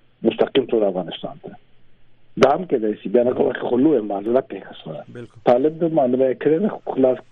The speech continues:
Speaker 1: مشکل بل لکه د کومستان وخت چې کارمل راغی، په یوه شپه کې یو لک شل زره عسکر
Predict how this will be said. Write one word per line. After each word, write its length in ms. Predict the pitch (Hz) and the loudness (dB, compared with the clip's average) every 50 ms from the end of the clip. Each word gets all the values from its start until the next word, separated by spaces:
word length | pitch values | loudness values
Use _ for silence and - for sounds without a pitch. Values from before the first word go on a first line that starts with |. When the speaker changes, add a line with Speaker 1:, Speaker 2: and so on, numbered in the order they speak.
| - | -2
Speaker 1:
مشکل 440 | 113 113 113 113 110 110 - - 135 | 0 0 2 2 0 -2 0 0 0
بل 220 | 113 110 123 139 147 | 2 4 2 2 2
لکه 240 | 143 131 - 127 | 0 0 0 0
د 80 | 113 110 | -2 -2
کومستان 500 | 104 - 117 110 107 - - 127 123 113 | -4 -4 -4 -4 -4 0 2 2 2 2
وخت 280 | 110 113 117 - - - | 0 -2 -2 -4 -6 -8
چې 60 | 113 - | -6 -2
کارمل 340 | - - 117 117 135 135 120 | 2 2 2 4 2 2 2
راغی، 320 | 127 135 143 147 147 147 147 - _ - - - - - - | 4 2 2 4 0 -2 -4 -6 _ -20 -20 -20 -16 -2 2
په 60 | 127 | 4
یوه 140 | 131 139 135 | 4 4 2
شپه 220 | - - 127 123 | 2 0 0 0
کې 120 | 113 - | 0 2
یو 220 | 120 117 117 117 110 | 2 2 4 4 2
لک 220 | 110 113 107 - 104 101 101 - - | 2 0 0 -2 -6 -6 -6 -12 -10
شل 260 | - - - 160 151 - | 0 4 4 4 4 4
زره 180 | 101 87 90 87 | -2 -4 -4 -6
عسکر 320 | - - - 120 110 101 | -10 -4 -2 -2 -2 -2